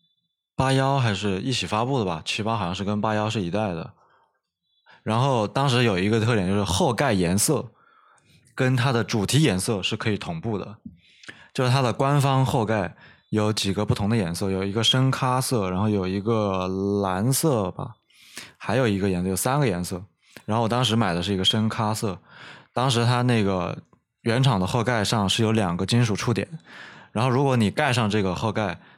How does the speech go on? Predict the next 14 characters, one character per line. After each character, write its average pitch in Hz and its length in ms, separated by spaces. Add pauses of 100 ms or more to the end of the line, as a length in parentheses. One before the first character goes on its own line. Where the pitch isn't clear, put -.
(120)
它 107 160
就 107 120
会 107 140
自 - 160
动 139 340
识 - 280
别 95 180
这 98 100
个 95 120
后 110 180
盖 101 160
的 87 80
颜 82 180
色， 90 220